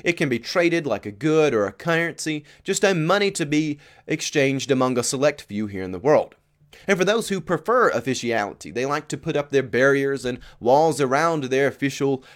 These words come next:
stamps and their official proceedings. They do not like it and are very enraged to see real authority speak, to see truth proclaimed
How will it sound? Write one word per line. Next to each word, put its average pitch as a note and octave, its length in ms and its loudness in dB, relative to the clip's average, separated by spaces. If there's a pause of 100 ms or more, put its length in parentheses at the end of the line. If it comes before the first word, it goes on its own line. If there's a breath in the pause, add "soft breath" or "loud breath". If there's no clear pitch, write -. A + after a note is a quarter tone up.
stamps - 580 -2
and B2 120 -2
their A#2+ 140 0
official C#3 460 -2
proceedings. E3+ 600 -2 (220 loud breath)
They F3 200 4
do C4+ 100 4
not A#3+ 260 2
like E3+ 400 0
it F3+ 140 0
and D#3 120 0
are C#3+ 100 2
very E3+ 380 4
enraged A#2 680 0
to A#2 80 -8
see C#3 300 0
real C3+ 400 2
authority G#2 400 -2
speak, A#3 500 -2 (340 soft breath)
to D3+ 80 -4
see D#3+ 200 -2
truth A3+ 340 -6
proclaimed E3+ 540 -4